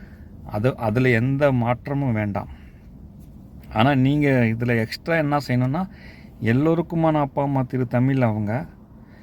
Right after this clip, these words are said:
இறைவனிடத்தில் மன்னிப்பு கேட்க வந்தாங்க. அந்த மன்னிப்பையும் கூடவே சேர்த்துக்குங்க. அவ்வளோதான்.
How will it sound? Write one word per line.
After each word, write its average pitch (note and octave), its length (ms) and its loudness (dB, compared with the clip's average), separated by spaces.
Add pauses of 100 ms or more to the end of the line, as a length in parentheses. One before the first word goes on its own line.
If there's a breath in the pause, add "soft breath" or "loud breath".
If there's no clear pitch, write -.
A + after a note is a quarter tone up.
(400 loud breath)
இறைவனிடத்தில் D3 640 2
மன்னிப்பு D3+ 360 -2
கேட்க A#2+ 180 -4
வந்தாங்க. A2+ 420 -2
அந்த D#3 340 0
மன்னிப்பையும் D3+ 500 0
கூடவே D3+ 480 -4 (240)
சேர்த்துக்குங்க. A#2 460 -4 (140)
அவ்வளோதான். C#3 480 0